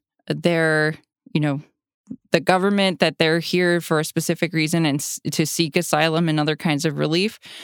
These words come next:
or if what, you know, folks on the other side are predicting, which is that, you know, uh, tons and tons of people will overrun the U S Mexico border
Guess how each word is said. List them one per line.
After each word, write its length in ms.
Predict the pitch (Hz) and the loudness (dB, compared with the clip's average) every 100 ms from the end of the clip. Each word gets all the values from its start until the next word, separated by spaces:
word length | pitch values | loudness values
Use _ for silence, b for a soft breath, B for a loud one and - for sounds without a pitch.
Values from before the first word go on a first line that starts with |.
| B B B - | B B B 0
or 360 | 196 202 208 - | 2 2 2 0
if 440 | 190 185 - - - _ | 0 0 -4 -10 -14 _
what, 360 | - 175 180 170 _ _ | -2 2 2 0 _ _
you 140 | 190 165 | -2 0
know, 120 | 160 | 0
folks 480 | - 185 170 - - | 0 0 0 -6 -2
on 200 | 170 175 | 0 2
the 80 | 175 | 2
other 220 | 170 165 | 2 0
side 260 | 165 175 160 | 0 0 2
are 100 | 160 | 0
predicting, 680 | - 175 208 202 190 165 165 | 0 -2 -2 0 -2 0 0
which 200 | 160 - | -2 -2
is 180 | 151 - | -4 2
that, 260 | 151 139 - | 2 2 -2
you 180 | - 151 | -4 0
know, 220 | 139 143 - | -2 -2 -2
uh, 100 | 151 143 139 - | -2 -2 -8 -10
tons 420 | - 175 170 165 | -4 0 0 0
and 140 | 175 170 | 0 0
tons 240 | 165 156 | -2 -2
of 120 | 165 | -2
people 380 | - 160 160 156 | -2 -2 0 0
will 200 | 151 151 | 0 0
overrun 720 | 147 143 143 143 143 143 151 139 B B B - | -2 -2 -2 0 0 0 -2 -6 B B B -2
the 100 | 160 | 0
U 140 | 156 | 2
S 180 | 151 156 | 0 0
Mexico 520 | 156 151 - 156 156 | -2 -2 -2 0 0
border 540 | 143 147 143 139 139 | 0 0 0 0 -2